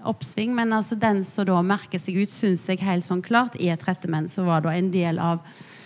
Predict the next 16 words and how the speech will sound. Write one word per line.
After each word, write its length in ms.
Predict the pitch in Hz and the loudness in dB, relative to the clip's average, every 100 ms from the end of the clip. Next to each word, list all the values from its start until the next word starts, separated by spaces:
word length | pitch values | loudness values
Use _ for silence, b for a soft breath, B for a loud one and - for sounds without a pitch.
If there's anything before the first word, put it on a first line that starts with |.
| B B B | B B B
eh, 1400 | 226 214 202 190 190 - - - 95 202 185 - - - | 2 4 4 4 2 -2 -2 -4 -4 -4 -6 -8 -8 -6
del 380 | 202 247 220 208 | 0 4 4 4
av 340 | 214 214 208 | 2 0 0
Garborgs, 720 | 214 285 277 208 202 190 - | 2 4 6 6 4 2 -2
eh, 400 | 208 196 185 180 180 - - - - - - | 2 4 4 2 0 -4 -6 -8 -10 -12 -6
eh, 840 | 202 196 196 196 - - - - 208 | -4 -4 -4 -6 -8 -8 -8 -8 0
romanproduksjoner, 880 | 220 226 196 185 208 208 214 202 | 4 6 6 6 2 2 4 4
men 80 | 233 | 4
så 100 | 269 | 2
skiller 460 | 254 - 302 233 185 | 0 4 6 6 4
seg 180 | 269 240 | 2 2
jo 140 | 240 | 4
markant 560 | 240 226 - 196 160 202 | 4 2 2 2 2 0
ut 240 | 185 - | -2 -4
i, 340 | - 190 180 | -4 -2 2
eh, 160 | 165 | 2